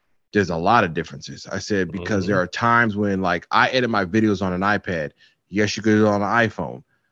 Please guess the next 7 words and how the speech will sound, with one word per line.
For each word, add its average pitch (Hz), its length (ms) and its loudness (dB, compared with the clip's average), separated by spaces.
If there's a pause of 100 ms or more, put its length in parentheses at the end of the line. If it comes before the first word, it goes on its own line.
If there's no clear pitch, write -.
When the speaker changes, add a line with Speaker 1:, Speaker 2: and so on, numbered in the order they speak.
(320)
Speaker 1:
but 113 200 0
your 117 100 0
phone 175 520 0
is 101 180 -4
doing 110 320 -2
so 113 380 -4
much." 110 180 -2